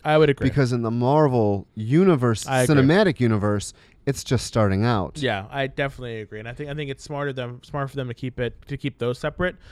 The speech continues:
Speaker 1: but, but at least try to keep the, um, the
Speaker 2: And I think they're
Speaker 1: television,
Speaker 2: going the
Speaker 1: movies
Speaker 2: other
Speaker 1: and stuff.
Speaker 2: way. They're going the other way with the, with the comic books. We're seeing more of the movie and T V influences.
Speaker 1: Influence them. Yeah, I
Speaker 2: Yes.
Speaker 1: definitely see th-, there has definitely been a shift,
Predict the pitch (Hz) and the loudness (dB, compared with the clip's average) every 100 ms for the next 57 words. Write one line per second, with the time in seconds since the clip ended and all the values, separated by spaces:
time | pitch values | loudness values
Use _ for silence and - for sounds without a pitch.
0 | - - 143 131 135 127 127 143 143 - | -20 -6 -6 -4 -6 -6 -6 -8 -8 -8
1 | 135 131 131 - 120 - 117 120 117 113 | -6 -6 -8 -12 -14 -10 -10 -8 -6 -6
2 | 104 98 113 _ 135 143 147 143 143 135 | -6 -10 -18 _ 0 2 4 4 2 4
3 | 165 156 147 143 135 131 120 113 107 104 | 2 4 4 4 2 2 4 4 4 -2
4 | - - - 135 143 135 180 151 127 117 | -12 -8 0 4 4 6 4 4 4 2
5 | - - - 135 120 117 - _ _ - | -6 -12 -4 0 0 0 -8 _ _ -2
6 | 190 233 - 110 101 - - 120 113 - | 2 2 0 -2 -4 -10 -2 0 0 0
7 | 127 123 117 110 110 98 101 98 92 98 | 0 2 0 0 0 -2 -4 -4 -6 -6
8 | 98 90 80 95 107 120 107 101 92 - | -4 -6 -8 -4 0 0 0 -2 -4 -8
9 | 90 - 101 98 147 110 - 98 95 156 | -10 -6 -4 2 2 2 -2 -4 -2 -2
10 | 139 120 - - - 113 95 107 131 120 | -2 -4 -8 -12 -6 -6 -6 -8 -4 -2
11 | 104 107 147 85 147 151 160 156 - 147 | -2 -2 -2 -4 -2 -2 0 -4 -4 -6
12 | 139 139 135 143 139 151 143 156 139 131 | -4 -6 -4 -4 -4 -6 -8 -8 -10 -8
13 | 117 - - 110 - | -10 -14 -14 -14 -14